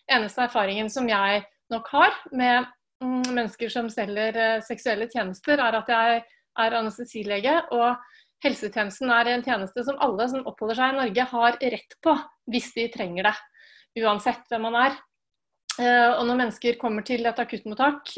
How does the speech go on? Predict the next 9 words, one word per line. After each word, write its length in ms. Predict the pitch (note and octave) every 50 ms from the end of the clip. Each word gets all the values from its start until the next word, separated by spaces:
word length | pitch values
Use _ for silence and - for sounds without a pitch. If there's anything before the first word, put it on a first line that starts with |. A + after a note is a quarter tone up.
| - -
eh, 380 | B3+ A#3+ A#3+ A#3+ A#3+ A#3+ B3 -
og 140 | B3 A#3 A#3
er 160 | A#3 A3 A3
skadde 360 | A3 - - - A3+ G3 E3+
eller 200 | A3+ A3+ A3+ A#3
syke, 460 | A#3 - B3 A3+ - - B3 C#4 D#4+ D#4
så 240 | D#4 - - C4+ C4
spør 460 | B3 - - - _ - G#3+ G3 F#3+
vi, 280 | G3+ G#3+ A3+ A#3 A3+